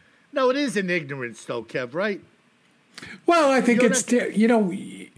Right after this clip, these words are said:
Speaker 2: so many folks, and a lot of our listeners, not all of our listeners by any stretch, not even a majority, you know, just don't find themselves out in the woods.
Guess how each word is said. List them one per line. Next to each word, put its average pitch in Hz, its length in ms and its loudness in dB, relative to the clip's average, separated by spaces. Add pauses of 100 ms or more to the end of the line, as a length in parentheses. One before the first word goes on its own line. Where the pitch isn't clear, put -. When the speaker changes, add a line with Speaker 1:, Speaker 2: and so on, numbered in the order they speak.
(120)
Speaker 2:
so - 320 2
many 302 260 4
folks, 196 420 2
and 294 160 0
a 320 60 2
lot 247 240 4
of 226 80 4
our 208 100 4
listeners, 180 560 2
not 220 240 2
all 180 280 4
of 139 100 2
our 127 140 0
listeners 135 440 -2
by 139 240 0
any 160 220 2
stretch, 165 500 -2
not 180 200 2
even 156 220 0
a 131 40 -4
majority, 123 680 -2 (420)
you 285 120 2
know, 294 120 4
just 208 300 2
don't 220 240 2
find 226 280 2
themselves 208 440 2
out 220 200 2
in 185 80 2
the 180 60 6
woods. 226 580 0